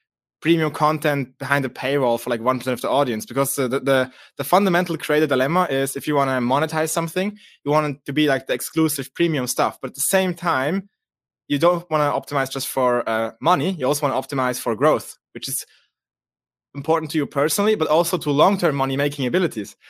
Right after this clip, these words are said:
uh, capabilities. So yeah, I'm a big fan of brand deals actually still. Then I had, uh, merch, which I'm sure that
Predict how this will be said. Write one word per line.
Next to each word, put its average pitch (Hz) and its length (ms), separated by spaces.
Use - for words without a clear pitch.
uh, 131 80
capabilities. 123 640
So 160 380
yeah, 160 220
I'm 170 60
a - 20
big 185 160
fan 156 200
of 131 120
brand 120 240
deals 107 180
actually 98 300
still. 104 340
Then 143 440
I 135 140
had, 123 560
uh, 113 140
merch, 185 380
which 123 240
I'm 123 160
sure 131 440
that 120 420